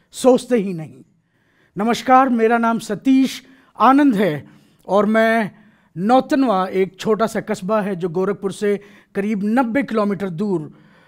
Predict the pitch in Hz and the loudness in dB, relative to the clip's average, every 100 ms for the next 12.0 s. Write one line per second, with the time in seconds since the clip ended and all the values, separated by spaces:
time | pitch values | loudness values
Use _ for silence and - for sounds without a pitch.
0 | _ 175 214 226 240 196 233 233 220 202 | _ -6 -2 2 2 4 2 0 -4 -6
1 | 196 - 190 185 185 175 185 185 165 165 | -6 -4 -6 -4 -4 -4 -2 -2 -2 -2
2 | 170 170 170 180 220 254 _ _ _ _ | -2 -2 -2 -4 -6 -10 _ _ _ _
3 | _ _ 180 240 269 302 320 233 _ _ | _ _ 0 2 4 2 0 -4 _ _
4 | _ _ - 269 370 349 - 320 320 302 | _ _ -2 0 2 0 0 0 2 2
5 | 233 262 330 311 240 226 226 226 214 233 | 2 2 0 -2 -2 -2 0 -2 0 0
6 | - 240 214 214 226 220 247 240 196 180 | 0 -4 -4 -4 -6 -6 -2 -2 -4 -8
7 | - - _ _ - 220 233 247 226 214 | -12 -20 _ _ -8 -2 0 0 -2 -2
8 | 226 - 147 117 _ _ _ _ _ _ | -4 -6 -12 -14 _ _ _ _ _ _
9 | _ _ - 262 277 285 285 - _ 160 | _ _ -2 2 2 0 -4 -14 _ -4
10 | 220 311 302 294 294 349 277 262 240 247 | 2 4 4 2 2 0 -2 -2 -2 -2
11 | 214 208 220 240 190 190 175 185 143 92 | 0 0 0 0 0 -2 -2 -8 -10 -14